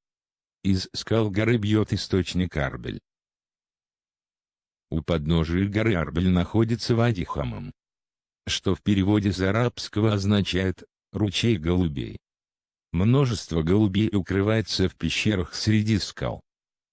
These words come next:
Город в скалах Арбель — это древнее поселение, относящееся к началу римского правления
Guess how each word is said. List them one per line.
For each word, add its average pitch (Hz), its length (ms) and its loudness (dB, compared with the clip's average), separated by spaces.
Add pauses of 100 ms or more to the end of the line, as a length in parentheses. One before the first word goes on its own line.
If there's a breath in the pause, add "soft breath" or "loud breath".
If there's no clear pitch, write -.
(220)
Город 110 540 2
в - 60 -10
скалах 80 420 -2
Арбель — 92 400 0
это 85 160 -4
древнее 90 460 0
поселение, 67 760 -6 (760)
относящееся 85 1040 0
к - 100 -16
началу 98 460 0
римского 98 580 0
правления 101 800 2